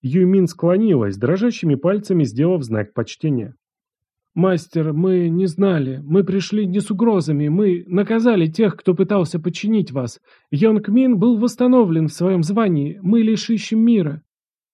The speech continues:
Он молчал, лишь слегка повёл рукой, снова указывая в сторону выхода с этих территорий.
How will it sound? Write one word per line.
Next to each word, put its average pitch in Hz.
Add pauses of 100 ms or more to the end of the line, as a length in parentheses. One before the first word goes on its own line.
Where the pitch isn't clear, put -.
(160)
Он 208
молчал, 139
лишь 220
слегка 185
повёл 151
рукой, 120
снова 214
указывая 147
в -
сторону 127
выхода 170
с 160
этих 127
территорий. 135